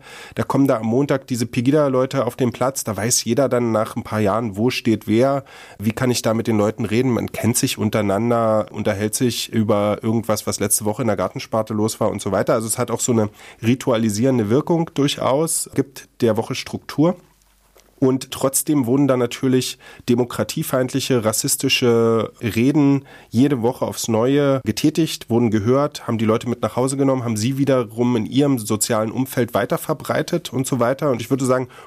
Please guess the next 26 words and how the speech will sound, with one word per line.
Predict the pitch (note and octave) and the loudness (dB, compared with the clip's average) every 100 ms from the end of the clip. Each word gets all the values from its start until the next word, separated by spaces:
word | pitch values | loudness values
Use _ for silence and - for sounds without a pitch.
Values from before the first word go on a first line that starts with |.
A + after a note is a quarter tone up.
| - | -4
heute | A2 C#3+ F3 D#3 | 0 0 0 -2
das, | A#2+ - - - | 0 0 0 -2
das | A2+ - A2+ A2 | -2 -2 -2 -2
restliche | C#3+ - D3+ A#2 G#2+ | -2 -2 -2 0 0
Häufchen | C3+ F#3 - - C3+ | 0 -2 -4 0 0
Pegida, | - A2+ B2+ C#3+ A2 | 0 -2 2 2 2
was | A2 - _ | 0 -4 _
übrig | C#3+ - C3+ | -8 -2 -2
ist, | B2+ - - - - - | 0 -2 -4 -18 -20 -12
das | - - | -4 -4
ist | - | -2
schon | - A2+ | -2 -2
fast | - G2+ - | 0 -2 -2
sektenartig. | G#2 _ G2+ E2+ E2+ F2 F2+ - - - - - | -4 _ -4 0 -2 -2 -4 -6 -10 -16 -20 -4
Also | G#2 A2 | 0 0
ich | G#2 | 2
würde | A#2 - | 0 0
sagen, | A#2+ B2+ | 0 -2
das | A2 | -4
ist | A2+ - | -4 0
wie | |
so | B2 | 2
eine | A#2 | 2
kleine | - A#2 A#2+ A2+ G#2+ - - - | 2 0 2 2 -2 -10 -14 -6
rechtsextreme | B2 - A2+ - - B2 A#2+ | -4 -2 -2 -2 0 0 0
Politsekte, | - A#2 D3+ - G#2+ G#2+ - - D3 D3+ | 2 2 2 -4 -4 0 -2 -2 0 0